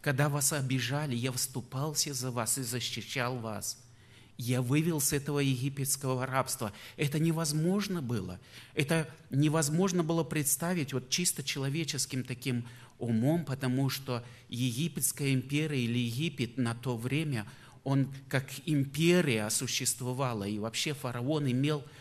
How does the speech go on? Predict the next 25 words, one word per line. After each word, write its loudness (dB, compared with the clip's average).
очень -2
сильную 4
власть, 0
и -4
войско, 0
и 0
так -2
дальше. -4
Это -4
даже 2
с 0
исторической -2
стороны. -2
Но 0
Господь -2
говорит, -4
«Я -2
по -6
отношению -2
вас, -6
я -2
по -4
отношению -2
вас -2
очень -4